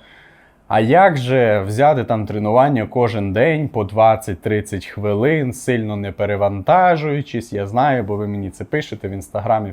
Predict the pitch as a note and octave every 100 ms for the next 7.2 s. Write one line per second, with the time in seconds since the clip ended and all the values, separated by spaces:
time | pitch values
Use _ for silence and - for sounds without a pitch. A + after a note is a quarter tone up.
0 | - G#2+ - D3+ D3+ _ - - _ _
1 | _ _ _ - - F#3+ F#3+ F#3 E3+ E3+
2 | D3+ C3 - D3 C#3+ B2 C3 E3 D3 B2
3 | A2 A2+ C3+ E3 G#3 G#3 C3+ C3+ D3+ E3
4 | C#3+ G2 - G#2+ A#2 A2 C3 C#3+ F3 D#3
5 | B2+ C#3 C3 B2+ B2 B2+ A#2+ - G2+ C#3+
6 | D#3 E3 D3+ - B2 A#2 A2+ A#2 - D#3
7 | D#3 D3+